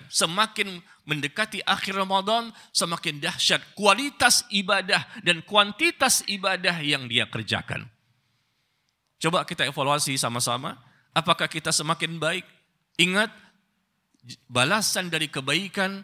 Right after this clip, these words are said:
adalah kebaikan. Kalau betul-betul kita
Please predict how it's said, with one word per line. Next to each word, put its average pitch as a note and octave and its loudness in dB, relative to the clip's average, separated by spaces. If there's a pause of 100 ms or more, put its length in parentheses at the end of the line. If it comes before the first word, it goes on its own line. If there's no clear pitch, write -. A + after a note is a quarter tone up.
(200)
adalah D3 0
kebaikan. A#2 -6 (1600)
Kalau B2+ 0
betul-betul D#4+ 4
kita B3+ 2